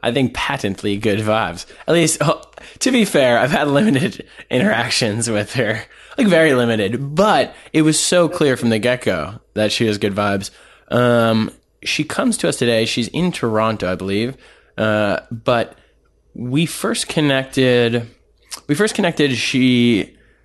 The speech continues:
we share an ex-employer, which was Seth Godin. She worked on the Domino Project, very successful, very cool project.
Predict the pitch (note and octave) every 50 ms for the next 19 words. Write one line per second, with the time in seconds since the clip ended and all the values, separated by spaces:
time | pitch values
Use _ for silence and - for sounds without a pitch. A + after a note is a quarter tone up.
0 | _ _ _ - B2+ C3 B2+ - - E3+ D#3 D3+ C#3 B2+ G#2+ A#2 A#2 - - A#2
1 | A2 - - A2 G2+ F#2 F2+ F2+ F2+ F#2+ G2+ F#2+ G2+ - A2 G#2 G2 - A2+ A2
2 | - - G2+ F#2+ F#2+ F#2+ F#2+ F#2+ F#2+ - - - - - - - - C3 C3 B2
3 | B2+ B2 A#2+ - G2 D2+ G#2+ A2 A2 A2 G#2+ G#2+ G#2+ G2+ F#2+ F2 G#2+ G#2 G2 A2+
4 | A2 A2 A2 G2+ F#2+ F#2+ - G2+ F#2 F#2 G2 F#2+ F#2 - A#2 A#2 A2+ - G2+ -
5 | - G#2+ G2 - A2 G#2 G2 F#2+ G#2+ A2+ G#2 G2 G2 - - G2+ F#2 F2 - G2+
6 | F#2 F#2 F2+ G2+ G2 F#2+ F2+ - - -